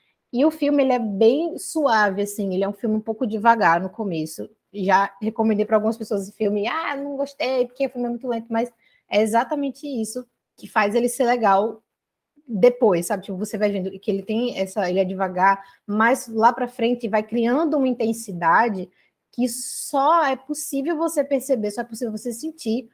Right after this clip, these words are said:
porque no começo ele é um pouco mais lento, assim como o, os personagens, assim como as pessoas ali, elas não têm sentimentos, elas são robotizadas praticamente, todo mundo usa branco,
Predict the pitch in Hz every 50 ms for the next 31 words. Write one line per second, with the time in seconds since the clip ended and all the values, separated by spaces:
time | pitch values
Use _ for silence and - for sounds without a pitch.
0 | _ _ _ _ _ - 254 262 254 - 294 254 254 262 311 302 - 359 339 339
1 | 320 285 254 247 240 269 277 - - 339 349 - _ _ _ _ _ - 240 233
2 | 226 226 247 285 285 247 233 226 240 226 233 220 220 220 220 214 214 233 226 233
3 | 208 190 185 190 196 190 247 - - 262 370 381 - - 349 381 370 403 381 349
4 | 359 359 349 285 311 339 277 294 285 - - 311 302 - 330 294 262 247 247 226
5 | 214 214 214 214 240 226 - 233 247 240 - - 233 - 240 220 220 214 220 185
6 | 170 - 190 208 208 208 208 220 214 214 214 233 214 - 226 - - 226 226 220
7 | 214 226 202 180 185 185 190 196 202 196 - _ _ _ _ _ _ - 208 190
8 | 185 190 190 190 196 - 202 185 202 180 185 202 220 196 180 175 175 175 - -
9 | 196 185 185 - - - 196 190 175 165 180 208 208 - - 180 170 - _ _
10 | _ _ - 233 240 262 262 247 247 240 214 233 226 233 214 240 220 202 190 175
11 | 185 202 214 214 214 - - 175 175 -